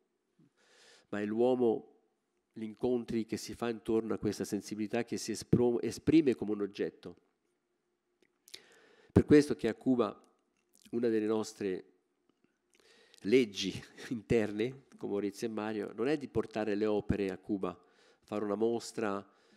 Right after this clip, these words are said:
trasportando delle case con delle opere dentro e l'artista viene all'inaugurazione e le installa nello spazio. Prima pretendiamo che l'artista venga a Cuba, capisca dov'è, cosa fa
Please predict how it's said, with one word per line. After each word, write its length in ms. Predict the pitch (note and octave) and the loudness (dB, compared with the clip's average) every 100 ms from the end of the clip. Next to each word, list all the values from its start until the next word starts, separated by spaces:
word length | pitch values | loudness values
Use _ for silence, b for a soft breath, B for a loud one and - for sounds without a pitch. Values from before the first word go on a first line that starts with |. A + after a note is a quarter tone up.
| b b b b b | b b b b b
trasportando 760 | A2 G2+ A#2+ G#2+ - A#2 A#2 | -4 -2 -2 -2 0 0 0
delle 200 | A2 G#2 | 0 -2
case 420 | - A#2 A2 - | -4 -4 -4 -6
con 120 | A2+ G#2+ | -6 -4
delle 160 | G#2+ | -2
opere 280 | G#2 - G#2 | -2 -2 -2
dentro 360 | A2+ A#2 A2 G#2+ | 2 0 0 -2
e 60 | |
l'artista 520 | G2+ G2 - G#2+ - | -2 -6 -8 -8 -6
viene 220 | G#2 G2 G2 | -2 0 -2
all'inaugurazione 840 | F#2+ F#2+ G2+ F#2+ - A2 G#2 G2+ | -4 -4 -4 -6 -8 -8 -6 -6
e 80 | G2 | -6
le 100 | F#2+ | -6
installa 360 | F#2 - F#2+ F#2 | -6 -6 -6 -4
nello 140 | F#2 | -4
spazio. 560 | - - E2 - - - _ _ _ _ - | -6 -10 -10 -12 -14 -14 _ _ _ _ -4
Prima 380 | - C#3+ A#2+ - _ b b _ | -2 0 -4 -8 _ b b _
pretendiamo 600 | - A2+ B2+ B2 B2+ B2 | -4 0 0 2 0 0
che 100 | A#2 | -4
l'artista 440 | G#2+ G2+ A#2+ G#2+ E2+ | -4 -6 -8 -10 -10
venga 280 | G#2 G#2 G2+ | -8 -8 -8
a 40 | |
Cuba, 400 | - G2+ F2+ E2 _ _ _ _ _ _ _ - | -8 -10 -10 -14 _ _ _ _ _ _ _ -10
capisca 480 | G#2 - A#2 - G#2 | -8 -6 -8 -4 2
dov'è, 420 | G2+ F#2+ F#2 F2 G2 _ _ | 4 4 2 -4 -16 _ _
cosa 280 | - G2 G2 | -16 -12 -12
fa 320 | F2+ G2 D#2+ | -8 -8 -8